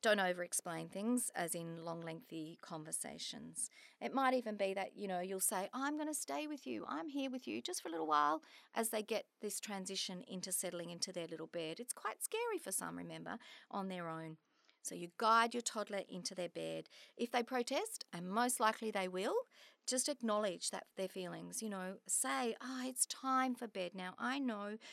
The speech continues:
we can chat a little bit more about this after when you wake up." Know that toddlers, they, they are the masters of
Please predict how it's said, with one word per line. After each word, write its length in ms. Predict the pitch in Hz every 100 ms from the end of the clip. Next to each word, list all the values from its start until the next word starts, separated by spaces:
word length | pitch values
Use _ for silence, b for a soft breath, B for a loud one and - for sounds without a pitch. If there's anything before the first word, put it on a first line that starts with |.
| B
we 120 | 220 220
can 180 | 214
chat 260 | 202 - 190
a 80 | 190
little 360 | 208 240 269
bit 160 | 262 247
more 260 | 240 233 233
about 320 | 226 202 -
this 300 | 214 202 - B B B
after 340 | 190 185 -
when 160 | 190 190
you 100 | 190
wake 300 | 185 175 -
up." 220 | - - - B B -
Know 320 | 233 277 311
that 220 | 330 285
toddlers, 600 | - 269 240 208 240 - B B
they, 320 | 226 233 233 -
they 260 | 226 233 240
are 460 | - 208 202 196 b b
the 80 | -
masters 880 | 214 214 214 220 226 - - 196 185
of 340 | - 196 180